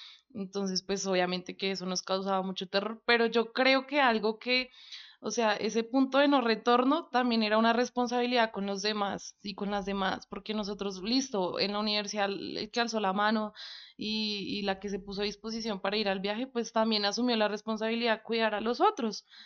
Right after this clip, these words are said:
porque nos lo dijimos, o sea, antes de fu-, de irnos dijimos, "Parce, estamos solos, estamos solos nosotros,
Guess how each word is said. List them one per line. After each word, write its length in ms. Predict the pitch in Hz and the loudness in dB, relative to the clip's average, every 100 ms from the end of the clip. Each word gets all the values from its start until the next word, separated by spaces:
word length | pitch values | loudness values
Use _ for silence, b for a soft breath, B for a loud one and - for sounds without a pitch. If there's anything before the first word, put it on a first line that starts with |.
| B _ - | B _ 0
porque 280 | 247 262 | 0 2
nos 180 | 262 247 | 2 4
lo 80 | 240 | 4
dijimos, 640 | 233 226 277 294 196 185 | 4 2 2 0 0 -6
o 60 | 202 | -6
sea, 140 | 214 | -4
antes 200 | 208 196 | -6 -4
de 100 | 233 | -6
fu-, 120 | 233 202 | -4 -2
de 140 | 240 | 0
irnos 340 | 233 220 220 | 2 2 0
dijimos, 240 | 220 226 226 | -2 -4 0
"Parce, 440 | 233 240 254 226 _ _ _ _ _ _ _ _ _ | 0 2 -2 -4 _ _ _ _ _ _ _ _ _
estamos 320 | - 196 196 | -4 -2 -2
solos, 580 | - 240 220 - - - _ _ _ _ | 2 2 2 -6 -12 -16 _ _ _ _
estamos 280 | 202 196 | -4 -2
solos 240 | 202 202 202 | -4 -4 -2
nosotros, 800 | 208 208 220 226 - 190 - | -4 0 2 0 -4 -14 -20